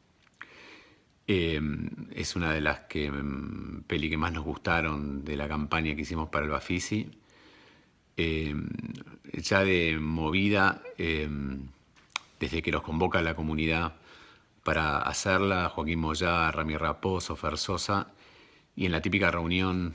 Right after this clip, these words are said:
de que te llama la agencia para contarte el guión, Fer Sosa empieza a contarnos y a leernos Bigotes, y mientras contaba y tiraba las metáforas,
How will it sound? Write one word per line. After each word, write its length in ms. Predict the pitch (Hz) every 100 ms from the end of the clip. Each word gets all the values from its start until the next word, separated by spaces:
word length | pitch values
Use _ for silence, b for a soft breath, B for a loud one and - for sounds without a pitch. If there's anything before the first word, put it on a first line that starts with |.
| -
de 880 | - 82 82 78 76 73 73 71 76 - _ _ -
que 100 | 80
te 80 | 78
llama 240 | 87 87
la 60 | 78
agencia 380 | - 90 85
para 160 | 78 78
contarte 360 | 76 78 80 82
el 80 |
guión, 380 | 87 87 92 107 B B B B B B B - _ _ _
Fer 440 | - 101 92 - -
Sosa 580 | - 98 - 95 98 -
empieza 300 | 82 80 80
a 20 |
contarnos 500 | 82 78 82 85 -
y 40 |
a 20 | 80
leernos 260 | 80 85
Bigotes, 560 | 80 85 80 98 95 - -
y 140 | 85 80
mientras 520 | 78 85 78 - - _ _ _ _ -
contaba 540 | 82 85 107 101 87
y 60 | 80
tiraba 280 | 85 87
las 140 | 90 76
metáforas, 760 | 85 90 85 107 101 107 -